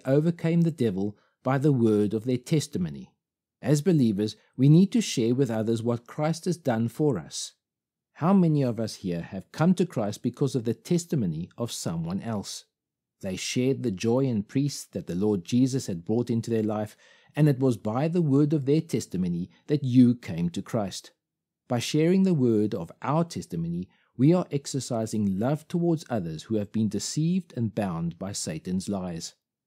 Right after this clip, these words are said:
Finally, in verse eleven it says that they loved not their lives even unto death. They would give up anything but Christ. They cared more for his honor and truth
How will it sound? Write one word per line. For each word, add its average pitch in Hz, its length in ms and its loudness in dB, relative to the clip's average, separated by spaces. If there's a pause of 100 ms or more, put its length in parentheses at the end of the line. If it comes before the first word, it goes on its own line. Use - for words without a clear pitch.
(240)
Finally, 101 580 2 (200)
in 131 140 2
verse 160 280 4
eleven 147 340 4
it 131 100 -2
says 135 320 0
that 117 240 -2 (280)
they 127 120 4
loved 147 400 4
not 139 300 2
their 185 140 0
lives 95 560 -2
even 120 340 2
unto 85 260 -4
death. 92 420 -4 (560)
They 120 120 2
would 139 240 4
give 139 200 4
up 139 280 0
anything 139 640 4
but 98 200 -8
Christ. - 500 -8 (480)
They 123 180 -2
cared 113 340 0
more 123 320 4
for 170 180 0
his 185 300 2
honor 98 400 -2
and 107 180 -4
truth 110 420 -2